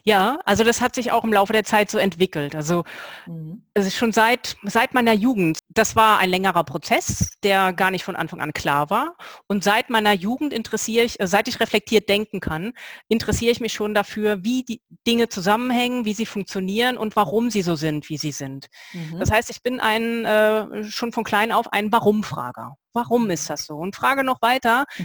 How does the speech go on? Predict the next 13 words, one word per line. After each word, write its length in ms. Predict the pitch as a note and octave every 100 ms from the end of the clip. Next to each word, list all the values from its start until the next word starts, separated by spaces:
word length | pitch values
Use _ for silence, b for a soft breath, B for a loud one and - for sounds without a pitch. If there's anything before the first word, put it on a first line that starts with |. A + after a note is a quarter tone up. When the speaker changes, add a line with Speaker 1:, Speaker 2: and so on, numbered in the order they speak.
| B
Speaker 1:
bis 120 | -
Speaker 2:
<laughs> 20 | C#4+
Speaker 1:
ich 140 | -
eine 200 | A3 G#3+
Antwort 380 | G#3 A3+ A#3 -
habe, 460 | G3 G3 A3 C4 C4+
bei 140 | G#3+ G3+
der, 760 | G3+ G#3 G#3 G#3 G#3 G3+ G3+
ähm, 200 | G3+ G#3 G#3
ich 80 |
das 180 | - F#3+
Gefühl 320 | - - A3+
habe, 180 | A3 A3+